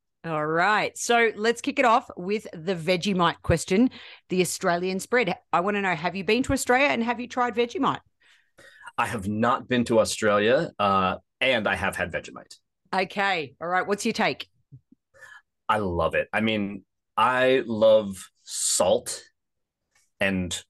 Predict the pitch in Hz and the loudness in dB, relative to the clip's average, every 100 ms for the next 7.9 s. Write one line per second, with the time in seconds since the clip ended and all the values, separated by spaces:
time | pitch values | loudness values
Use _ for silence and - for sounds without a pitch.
0 | - 101 117 110 104 95 113 127 92 - | -4 -4 0 0 2 2 0 -2 -6 -2
1 | 110 107 104 98 95 110 107 101 110 - | -2 0 -2 -4 -6 -2 0 0 -2 -2
2 | 117 120 107 123 127 131 131 143 175 - | -6 -2 0 0 2 2 2 2 0 0
3 | 90 107 101 95 104 95 - 269 - 247 | -2 -2 -4 -6 -6 -6 -4 -4 -2 -4
4 | - - - - _ _ - - - 117 | -6 -16 -16 -18 _ _ -16 -8 -4 -2
5 | 127 123 127 120 123 117 160 143 90 104 | 0 2 2 2 -2 0 0 -2 -4 0
6 | 113 92 _ _ - 180 170 160 156 - | 0 0 _ _ -8 -4 -2 -2 -4 -2
7 | 160 156 - 151 156 151 151 156 151 | 0 0 0 0 0 2 2 2 0